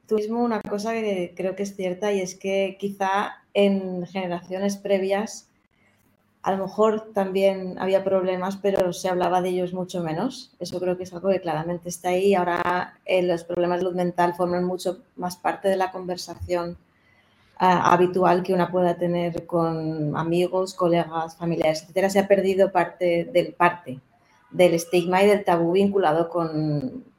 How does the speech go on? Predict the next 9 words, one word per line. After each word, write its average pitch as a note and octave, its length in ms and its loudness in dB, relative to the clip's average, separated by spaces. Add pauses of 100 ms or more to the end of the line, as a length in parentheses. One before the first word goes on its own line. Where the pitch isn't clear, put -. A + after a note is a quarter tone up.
(120)
con F3+ 140 0
la F3+ 80 0
salud F3+ 180 -2
mental. F3 500 0 (880)
Eh, F#3 380 6
cuando F3 580 2
yo E3 120 0
era E3+ 160 0
pequeña, F3+ 600 -2